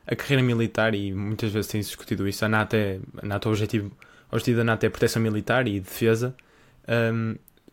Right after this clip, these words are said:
só que Portugal não é dos países onde a carreira militar seja mais atrativa. Eh, tem,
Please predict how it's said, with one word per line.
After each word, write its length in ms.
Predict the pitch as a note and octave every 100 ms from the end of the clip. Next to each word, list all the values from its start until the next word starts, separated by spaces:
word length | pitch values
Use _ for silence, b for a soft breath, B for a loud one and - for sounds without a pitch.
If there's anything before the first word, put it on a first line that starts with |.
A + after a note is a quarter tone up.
| _
só 280 | - - D3+
que 240 | C#3 C3+ B2+
Portugal 420 | - B2+ B2+ C3
não 160 | B2
é 60 | A#2+
dos 100 | A2+
países 280 | - A#2 G#2
onde 180 | A#2 A2
a 40 |
carreira 280 | G#2+ A2+ A2+
militar 300 | A2 G#2 A2
seja 180 | A2+ G#2+
mais 160 | G#2+
atrativa. 520 | G#2+ G2+ G2+ G2 F2 - b b b _
Eh, 160 | - G2+
tem, 240 | - G#2